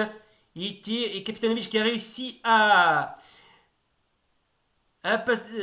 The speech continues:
à tirer ce ballon à partir de la tête et ce qui est, grâce, et grâce à ça, ce qui a permis de rentrer ce but, de, de rentrer, euh, le ballon dans la cage et provoquer un but. Et nouvelle égalité parfaite entre, euh,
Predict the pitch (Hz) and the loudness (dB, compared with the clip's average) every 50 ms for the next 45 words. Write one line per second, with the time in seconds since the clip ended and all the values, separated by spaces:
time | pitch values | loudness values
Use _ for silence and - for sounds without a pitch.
0 | 180 160 202 254 - 247 254 262 247 233 - - - 233 208 208 240 254 240 214 | -4 -2 -2 -2 0 -2 -2 0 0 -2 -2 -4 -6 -4 -2 0 2 2 2 2
1 | 202 220 214 - 226 226 220 214 - 254 262 254 - - - 226 240 220 - - | 0 -2 -6 -6 -2 -2 -2 -2 0 0 0 0 -2 -6 -4 -4 -4 -4 -6 -12
2 | 220 208 226 233 226 214 190 185 185 - - 202 233 220 208 202 185 175 170 170 | -10 -6 -4 -4 -2 -2 -4 -6 -8 -8 -4 -4 -4 -2 -2 -4 -4 -4 -6 -8
3 | 185 190 220 220 233 220 - 240 226 170 - - - 220 226 226 220 226 262 254 | -6 -6 -4 -4 -4 -4 -4 -4 -4 -4 -10 -10 -4 -2 0 0 0 0 0 0
4 | 226 226 262 254 240 165 127 113 - _ _ _ _ _ _ _ _ _ _ _ | 0 0 -2 -2 -4 -4 -6 -8 -12 _ _ _ _ _ _ _ _ _ _ _
5 | _ _ _ _ _ _ _ _ _ _ _ _ _ _ _ _ _ _ _ _ | _ _ _ _ _ _ _ _ _ _ _ _ _ _ _ _ _ _ _ _
6 | _ _ _ _ _ _ 202 247 254 254 254 226 247 220 185 196 185 175 165 151 | _ _ _ _ _ _ 0 0 0 0 -2 -4 -4 -6 -6 -6 -8 -8 -8 -6
7 | 160 160 151 147 143 - 226 254 254 247 233 247 247 240 190 160 147 143 139 139 | -6 -6 -6 -6 0 0 0 0 2 -2 -4 -4 -4 -4 -4 -4 -4 -6 -6 -4
8 | 147 208 214 240 254 240 214 214 214 208 226 226 - - - - 214 196 208 214 | -4 0 2 4 4 4 2 0 -2 0 2 0 0 0 -2 -8 -10 -8 -8 -8
9 | 208 - 214 214 208 202 226 247 220 - - 277 285 - - - _ _ _ _ | -6 -2 -2 -2 0 2 0 -2 -2 0 0 0 0 0 -8 -16 _ _ _ _
10 | _ _ _ _ _ _ _ _ _ _ _ _ _ _ - 151 175 185 196 226 | _ _ _ _ _ _ _ _ _ _ _ _ _ _ -4 -2 -2 0 0 -2
11 | 240 226 269 262 254 247 254 254 240 254 254 220 - - _ _ _ _ _ - | 0 0 0 0 0 0 0 -2 -2 -4 -6 -6 -8 -16 _ _ _ _ _ -6
12 | 277 262 254 - 269 247 - - - 254 262 247 226 226 226 233 226 226 - 214 | -6 -6 -2 0 0 0 0 -2 -2 0 0 0 2 2 0 -2 -2 -2 -2 0
13 | 240 240 233 226 202 180 170 160 147 135 | 2 2 4 4 4 2 2 0 -2 -4